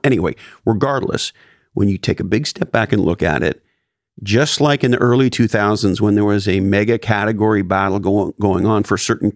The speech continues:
key components in the internet, video being one, the same thing is going on now. There is a game of jump ball going on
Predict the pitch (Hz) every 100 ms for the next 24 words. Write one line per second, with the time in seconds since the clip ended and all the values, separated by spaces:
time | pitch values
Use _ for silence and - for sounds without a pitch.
0 | _ - 117 - 104 - 110 107 107 -
1 | - - - - 101 98 135 120 107 -
2 | - 98 95 95 92 98 98 113 139 107
3 | 127 - - - - _ 113 117 - 151
4 | 156 160 160 135 135 117 107 113 104 101
5 | 98 98 104 92 80 80 101 98 92 90
6 | 104 117 127 101 92 101 110 127 110 95
7 | 98 98 98 90 87 104